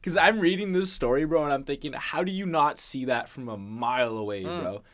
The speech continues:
Speaker 1: Then I keep reading, and there was a toilet in the other lane with cars coming the other way. So she's just fucking driving there, like, "What the fuck is that?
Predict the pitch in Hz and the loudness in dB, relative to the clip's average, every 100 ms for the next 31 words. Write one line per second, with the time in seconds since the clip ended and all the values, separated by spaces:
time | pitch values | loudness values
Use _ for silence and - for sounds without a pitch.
0 | _ _ 127 131 127 151 110 135 127 101 | _ _ -2 -2 -2 -6 -2 -2 -2 -6
1 | 117 127 131 113 117 - - 147 135 117 | -4 -2 -2 -4 -10 -12 -6 -2 0 -2
2 | - 117 113 107 _ 127 135 127 113 120 | -4 -12 -10 -12 _ 0 0 -2 -4 -6
3 | 117 107 101 - 107 104 - 107 95 87 | -6 -8 -10 -6 -6 -6 -12 -12 -10 -6
4 | 104 98 90 87 98 _ _ _ - 131 | -6 -6 -8 -10 -12 _ _ _ -10 -10
5 | 120 151 143 156 - 165 - 135 117 107 | -8 -10 -8 -8 -6 -6 -8 -14 -8 -6
6 | 123 135 101 85 82 76 - _ _ _ | -6 -8 -12 -12 -12 -14 -18 _ _ _
7 | _ - _ 127 107 - - 156 170 151 | _ -20 _ -6 -6 -12 -14 -14 -12 -12
8 | 127 117 101 | -8 -10 -10